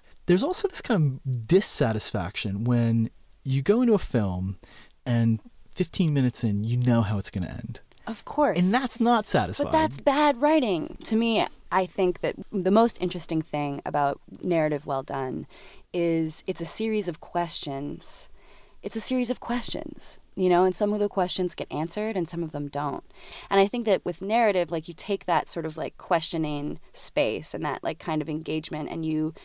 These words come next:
Speaker 2: you place it in time, um, with a character and, and with events.
Speaker 1: Yeah.
Speaker 2: And I mean, it was Robert McKee who said, well, of course I have to relate it to love stories, but he said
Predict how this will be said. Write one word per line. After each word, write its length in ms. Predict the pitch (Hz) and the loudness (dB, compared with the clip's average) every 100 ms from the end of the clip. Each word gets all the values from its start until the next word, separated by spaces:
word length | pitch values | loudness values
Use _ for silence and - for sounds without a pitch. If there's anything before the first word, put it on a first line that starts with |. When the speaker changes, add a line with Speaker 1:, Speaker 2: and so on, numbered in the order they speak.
| - | -14
Speaker 2:
you 120 | - | -10
place 340 | 165 185 170 - | -6 -2 -2 -2
it 80 | - | -8
in 180 | 156 | -8
time, 640 | 156 - 160 139 127 151 156 - - - - | -8 -6 -4 -4 -4 -4 -8 -12 -20 -20 -10
um, 320 | - 156 147 - | -2 0 2 -2
with 140 | 156 | -4
a 40 | |
character 840 | 143 - 156 147 - 131 135 143 - - - - | -6 -2 0 0 -2 -6 -6 -8 -12 -20 -20 -10
and, 380 | 143 139 139 135 - | -4 0 0 -2 -4
and 200 | 151 147 | -2 0
with 160 | 156 | 0
events. 600 | 143 139 139 - - - 98 | -2 -4 -4 -6 -6 -2 0
Speaker 1:
Yeah. 60 | |
Speaker 2:
And 100 | 240 | 4
I 40 | 277 | 6
mean, 160 | 285 | 4
it 60 | 269 | 2
was 180 | 240 214 - | -2 -6 4
Robert 240 | 208 220 | 6 6
McKee 340 | 190 185 220 220 | 2 -2 -2 0
who 80 | |
said, 380 | 180 - 156 147 - - | 0 2 0 0 -16 -4
well, 140 | - - | -4 -2
of 140 | 151 - | -8 -4
course 220 | 160 147 | -6 -4
I 20 | |
have 80 | 143 | -6
to 80 | 147 | -6
relate 160 | 143 | -8
it 60 | 143 | -8
to 100 | - | -6
love 160 | 147 - | -6 -6
stories, 300 | - 139 - | -6 -6 -4
but 160 | - | -6
he 120 | - | -4
said 360 | 185 202 190 165 | -6 -2 -2 -2